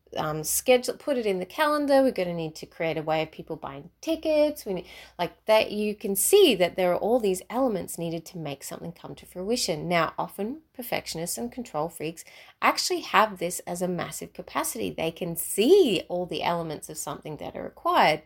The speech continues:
Now, one way that we'll use that against us is we'll see what's required and we will immediately go, "Can I do this perfectly or not? Yes, no, no, never mind, I'm not doing it."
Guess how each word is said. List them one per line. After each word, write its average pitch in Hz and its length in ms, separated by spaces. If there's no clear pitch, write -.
Now, 220 280
one 285 300
way 160 180
that 156 260
we'll 160 160
use 160 260
that 151 140
against 285 400
us 151 360
is 160 180
we'll 160 140
see 269 420
what's 170 320
required 156 580
and 170 160
we 190 140
will 185 160
immediately 160 540
go, 151 360
"Can 156 200
I 156 80
do 156 180
this 156 160
perfectly 160 560
or 156 80
not? 160 340
Yes, 175 380
no, 160 320
no, 214 380
never 180 260
mind, 165 480
I'm 160 220
not - 260
doing 185 320
it." - 240